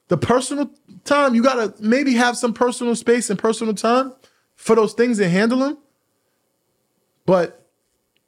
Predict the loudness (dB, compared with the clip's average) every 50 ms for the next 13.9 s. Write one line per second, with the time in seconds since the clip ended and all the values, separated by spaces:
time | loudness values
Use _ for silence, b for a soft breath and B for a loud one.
0 | _ _ _ _ _ _ _ -2 0 2 2 2 2 2 0 -2 -2 -2 -2 -2
1 | 0 0 2 2 0 -2 0 -2 -2 0 0 0 0 0 -2 -2 -4 -4 -2 0
2 | 2 2 2 2 0 -2 0 -2 -2 -2 -4 -10 -6 -4 -2 -2 0 2 2 2
3 | 2 2 0 -4 0 0 0 0 2 0 -4 -4 -2 0 -2 -2 0 0 2 2
4 | 2 2 -2 -6 -14 _ b b b b b b -20 _ _ _ _ _ _ _
5 | _ _ _ _ _ _ _ _ -2 -2 0 0 0 0 0 2 0 0 -2 0
6 | 0 0 0 2 0 -2 -2 0 -2 -2 -2 0 -2 -2 -2 0 0 2 2 2
7 | 2 2 2 0 0 0 -2 -4 -4 -4 -2 -2 0 0 0 0 0 0 0 -2
8 | -2 -6 -8 -12 _ _ _ _ _ _ _ _ _ _ _ _ _ -14 _ 0
9 | 0 0 0 -4 0 2 2 4 4 2 0 -2 -2 0 0 0 0 -2 -4 -6
10 | -8 -10 -12 -16 _ _ _ _ _ _ _ _ _ _ -2 -2 -2 -2 -2 -4
11 | -4 -4 -4 -18 _ _ _ -20 -20 -20 -20 _ _ _ _ _ _ _ _ _
12 | _ -2 0 2 2 2 0 0 0 0 0 -2 -4 -2 -2 -4 -2 -2 -2 -2
13 | -2 -2 -2 -6 -6 -4 -2 -2 -2 -2 -6 -10 -16 -18 _ -20 _ _